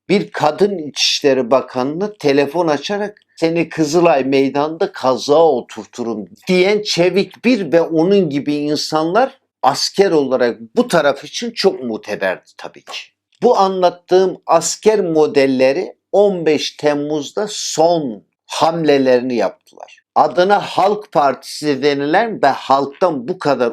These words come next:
uzak yaşayan bir partinin tabii ki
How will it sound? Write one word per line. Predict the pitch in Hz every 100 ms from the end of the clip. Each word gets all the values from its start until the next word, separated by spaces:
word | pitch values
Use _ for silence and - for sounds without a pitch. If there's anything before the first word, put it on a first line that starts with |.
| 135
uzak | 135 117 147 - _ _ _ 104
yaşayan | 127 143 - 156 151 139
bir | 147 135 -
partinin | 135 127 123 151 185 220 - _ _ _ -
tabii | 156 180 160 -
ki | - 135 107